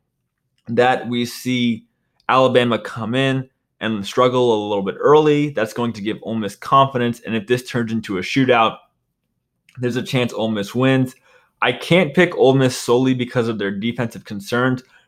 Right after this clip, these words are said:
but I will not be surprised if this is a game that's tighter than most expect. So moving on to our first group of five matchup this weekend, we've got Boise State taking on Oklahoma State.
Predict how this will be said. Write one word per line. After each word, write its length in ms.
but 260
I 140
will 180
not 280
be 100
surprised 640
if 100
this 180
is 80
a 60
game 400
that's 280
tighter 380
than 200
most 320
expect. 500
So 240
moving 340
on 360
to 360
our 140
first 360
group 180
of 100
five 260
matchup 320
this 160
weekend, 480
we've 100
got 220
Boise 300
State 280
taking 300
on 80
Oklahoma 500
State. 440